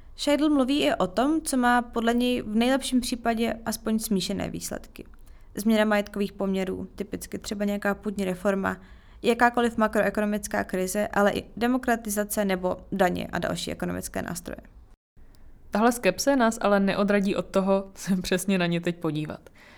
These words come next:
Speaker 2: Po pesimismu je teď čas na zlatou střední cestu, a to různá opatření, která navrhují hlavně ekonomové a jiné chytré hlavy. Ta nejsou o tom, že zcela vymítí nerovnosti, ale že se sníží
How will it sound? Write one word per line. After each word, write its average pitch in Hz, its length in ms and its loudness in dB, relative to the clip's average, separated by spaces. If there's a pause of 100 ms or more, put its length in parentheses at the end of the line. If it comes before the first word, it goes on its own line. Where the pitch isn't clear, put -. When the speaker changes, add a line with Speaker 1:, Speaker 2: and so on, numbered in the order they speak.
(240)
Speaker 2:
Po 196 340 4
pesimismu 254 720 2 (120)
je 196 180 4
teď 202 260 -2
čas 185 320 -2
na 180 320 0
zlatou 180 380 0
střední 175 420 -2
cestu, - 420 -10 (140)
a 240 80 4
to - 140 0
různá 214 280 4
opatření, 208 560 0 (200)
která 190 280 4
navrhují 185 500 4
hlavně 190 280 2
ekonomové 170 640 0 (120)
a 165 160 -2
jiné 165 280 0
chytré 160 360 -4
hlavy. 151 340 -8 (720)
Ta 208 60 6
nejsou 226 260 4
o 180 120 4
tom, 233 320 2
že 202 140 -2
zcela 220 340 2
vymítí 165 480 0
nerovnosti, 160 720 -2 (100)
ale 240 160 6
že 233 120 2
se 226 120 -2
sníží 151 500 -6